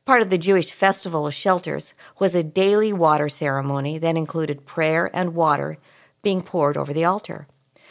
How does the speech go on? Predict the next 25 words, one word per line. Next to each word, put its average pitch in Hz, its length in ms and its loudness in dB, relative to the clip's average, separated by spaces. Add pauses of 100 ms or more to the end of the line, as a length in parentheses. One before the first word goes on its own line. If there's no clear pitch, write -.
(200)
This 262 200 -2
was 233 140 -2
a 226 40 2
request 247 600 0
of 220 140 -4
God 156 300 4
to 170 60 -4
send 165 400 -4
rain 170 320 0
in 160 120 -2
the 160 80 -2
late 151 300 -4
autumn. 139 460 -6 (960)
The 175 100 -4
prayer 196 480 2
sung 185 320 2
by 170 160 4
the 165 160 2
Levitical 160 480 0
priests 202 480 -4
was 160 160 -4
from 165 220 0
Isaiah 165 500 0
twelve 143 400 -4
three. 143 500 -6